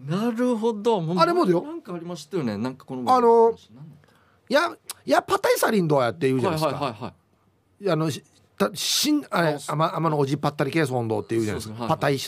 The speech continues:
Speaker 2: パタイソンド。
Speaker 1: はいはい。
Speaker 2: あれもですよ。あれもフィリピンかどっかの言葉で、
Speaker 1: えー？
Speaker 2: 同じ意味だったんですよ。
Speaker 1: フィリピンから来てるんですかね、ほとんど。
Speaker 2: だから多分沖縄ってほら、昔からいろんなね、
Speaker 1: はいはいはい。
Speaker 2: ところから来てるから、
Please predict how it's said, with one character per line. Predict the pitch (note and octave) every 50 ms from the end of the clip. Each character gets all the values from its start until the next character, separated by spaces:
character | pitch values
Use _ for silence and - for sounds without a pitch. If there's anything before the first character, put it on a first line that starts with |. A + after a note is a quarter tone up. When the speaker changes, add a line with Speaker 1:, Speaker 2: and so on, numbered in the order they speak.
| - -
Speaker 2:
パ | - C#3+
タ | C#3+ C#3 C#3
イ | B2+
ソ | F#2+ A#2 G#2
ン | F#2
ド。 | E2+ -
Speaker 1:
は | -
い | - - A2
は |
い。 | F#2+ F#2 F#2+
Speaker 2:
あ | - F#3+
れ | E3
も | D#3+ D#3 C#3
で | -
す | -
よ。 | - - _ _ _ _ _ _ _ _ _ _ _ _ _ _ _ _ _ _ _ _
あ | A3 F#3
れ | F3+ F#3
も | F#3 F#3
フ | F3
ィ | G#3
リ | G#3 G#3
ピ | D#3 E3
ン | C#3+
か | A2 B2+
ど | A2+ B2+
っ | -
か | - A#2
の | G2+
言 | F#2 G#2 G2+ F#2+
葉 | E2+ E2+
で、 | E2+ G2 F#2 -
Speaker 1:
え | - B2
ー？ | B2+ C#3+ F3 F3+ G3+ G#3+ A3 G#3 F3 - _ _ G3 F3 E3+ E3
Speaker 2:
同 | E3
じ | D3 - G3
意 |
味 | E3 D3+
だ | A2+ F2+
っ | -
た | _ G#2+ F#2+
ん |
で | - -
す | -
よ。 | - - _ _ _ _ _ _ _ _ _ _ _ _ _ _ _ _ _ _ _ -
Speaker 1:
フ | - F#3
ィ | G#3 G#3 A3
リ | A3+ A3
ピ | _ - F3 D#3
ン | C3+
か | - C#3
ら | C3 C3+ C3+
来 | -
て | - F3+
る | D3+
ん | F3+ E3+
で |
す | D3+ -
か | - C#3
ね、 | C#3
ほ | C3+ C3
と | D#3+
ん | D3+
ど。 | A3
Speaker 2:
だ | C4+
か | C4 C4
ら | B3
多 | C4+ C4+
分 | A#3+ B3+
沖 | B3 G3+ C4
縄 | C4 C#4+ C#4+
っ |
て | C4+ A3+
ほ | G3+
ら、 | F3+ F3
昔 | F#3 G3+ A#3+ A#3+ - -
か | - F#3+
ら | F#3+
い | G3+
ろ | G3+ G3+
ん | G#3
な | A3 A3+
ね、 | A#3 B3
Speaker 1:
は | A3+
い | E3
は | -
い | - - D3+ D3 D3 D3 A2+ G2+ F#2+
は | C#3 -
い。 |
Speaker 2:
と | - D#3
こ | - F#3
ろ | E3 D3+
か | C3+
ら | B2+
来 | - -
て | - G3
る | F#3+ F3
か | D3 A#2+
ら、 | A2 G#2+ G#2 E2